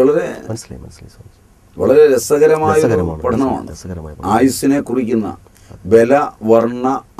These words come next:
Speaker 1: ആയുഷ്യം എന്ന് പറയുന്ന ആഗ്രഹം. എൻ്റെ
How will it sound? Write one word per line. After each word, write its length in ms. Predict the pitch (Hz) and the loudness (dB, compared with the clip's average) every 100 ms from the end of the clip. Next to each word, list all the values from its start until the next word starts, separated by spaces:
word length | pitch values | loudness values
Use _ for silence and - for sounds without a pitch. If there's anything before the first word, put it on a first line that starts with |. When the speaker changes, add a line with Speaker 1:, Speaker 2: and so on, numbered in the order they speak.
| 104 110 | -4 -2
Speaker 1:
ആയുഷ്യം 680 | 110 117 120 - - 131 139 147 _ _ 107 | 0 0 -2 -10 -4 -4 -4 -8 _ _ 2
എന്ന് 180 | 113 117 117 | 2 2 -4
പറയുന്ന 540 | 101 104 107 113 120 127 220 - _ _ 98 | -6 -4 -4 -4 -4 -8 -10 -14 _ _ -4
ആഗ്രഹം. 380 | 110 107 107 95 - _ _ _ _ _ _ _ _ _ _ _ _ _ _ _ _ _ _ _ _ _ _ _ _ _ _ _ _ _ _ _ _ _ _ _ _ _ _ 98 _ _ _ _ _ _ _ 110 | -4 -4 -6 -8 -18 _ _ _ _ _ _ _ _ _ _ _ _ _ _ _ _ _ _ _ _ _ _ _ _ _ _ _ _ _ _ _ _ _ _ _ _ _ _ -20 _ _ _ _ _ _ _ 2
എൻ്റെ 180 | 135 | 2